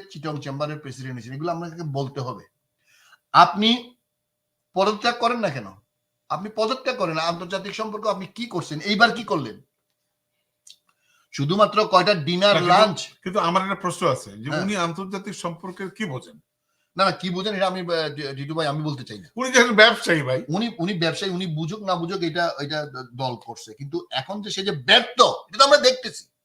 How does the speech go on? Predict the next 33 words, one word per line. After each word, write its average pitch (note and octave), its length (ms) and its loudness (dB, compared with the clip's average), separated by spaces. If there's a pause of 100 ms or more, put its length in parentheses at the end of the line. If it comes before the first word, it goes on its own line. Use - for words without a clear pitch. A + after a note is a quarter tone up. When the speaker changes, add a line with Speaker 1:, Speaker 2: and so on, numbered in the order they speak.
(680)
Speaker 2:
তো G3+ 60 6
আপনি, D#3+ 340 6 (320)
আপনি D#3+ 300 2
যদি F3+ 340 0
আন্তর্জাতিক D#3+ 580 -2
সম্পর্ক D3+ 420 -8
না C3+ 240 0
Speaker 1:
নাই, D3 120 2
Speaker 2:
বোঝেন, C#3 220 -4
Speaker 1:
হ্যাঁ। A3 120 8
Speaker 2:
তাহলে E3+ 140 8
তো G3+ 100 2
ব্যর্থ G3 280 4
হবেনই। C#3+ 300 4
Speaker 1:
হ্যাঁ, G#3 760 6
অবশ্যই। F3 400 -4 (500)
এখন, A#3 680 2 (200)
এখন G3 400 -8
বিএনপি B2 560 -10
কে F#3 380 -8
যে A#2+ 380 -8
এইরকম B2+ 380 -8
একটা E3 280 -14
জনপ্রিয় A#2 720 -12
রাজনৈতিক G#2+ 640 -14 (120)
দলকে C#3+ 460 -6 (100)
যেই B2 200 -8
তিমিরে, D#3 680 -6 (1080)
এটা G3 160 -4
তো B3+ 120 -6
কোনো C4 220 -4
স-, - 200 -4
আপনাদের G#3 400 4